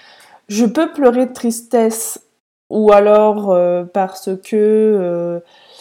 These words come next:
de susceptibilité, ou, euh, parce qu'on m'a fait une critique ou quelque chose, et donc là, je me renferme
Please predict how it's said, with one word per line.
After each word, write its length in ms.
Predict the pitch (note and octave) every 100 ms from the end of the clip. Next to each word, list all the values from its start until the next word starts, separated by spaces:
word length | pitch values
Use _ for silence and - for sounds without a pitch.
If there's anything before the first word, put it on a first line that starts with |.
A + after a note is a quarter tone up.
| -
de 100 | G3
susceptibilité, 1500 | A3 A#3+ A3+ A#3+ A#3 A#3 A3 B3+ B3 B3 A#3+ A#3+ A#3+ A#3+ A3+
ou, 400 | - G#3 G#3+ G#3+
euh, 160 | G3 F#3
parce 300 | F3+ G3 -
qu'on 120 | G#3+
m'a 140 | G3+ F#3+
fait 160 | A3
une 100 | F#3+
critique 440 | F#3 - - A#3 A3+
ou 40 |
quelque 300 | G#3 F#3+ G#3
chose, 500 | G#3 A#3 A#3 A#3+ A3 -
et 100 | G3+
donc 340 | G3 G#3 -
là, 300 | A3+ A3 G#3+
je 140 | G3+
me 100 | F#3+
renferme 680 | F#3 F#3 G3 - G#3+ G#3+ G3